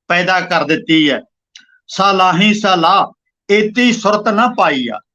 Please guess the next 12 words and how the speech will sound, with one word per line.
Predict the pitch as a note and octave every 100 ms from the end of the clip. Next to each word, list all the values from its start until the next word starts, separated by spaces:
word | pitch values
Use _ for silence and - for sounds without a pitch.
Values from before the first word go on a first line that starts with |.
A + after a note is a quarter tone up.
| _ _ _ _ _ G#3+
ਉਹ | B3 -
ਕਿੰਨੀਆਂ | G3 F#3 G3+ A3+ B3
ਕੁ | B3 A#3 A3 G#3+
ਉਹਨੇ | A#3 A#3+
ਚੀਜ਼ਾਂ | A3 G3 F3+ G#3
ਪੈਦਾ | - F#3 F3 G#3+
ਕਰ | A3 G3+ F3
ਦਿੱਤੀਆਂ | F3 G3 F#3 E3+
ਨੇ, | C#3+ - _ _ _ _ -
ਕਿਤੇ | F#3+ G3 F3+
ਪਾਣੀ | F#3 E3 F3 F#3+
ਹੈ, | F3+ E3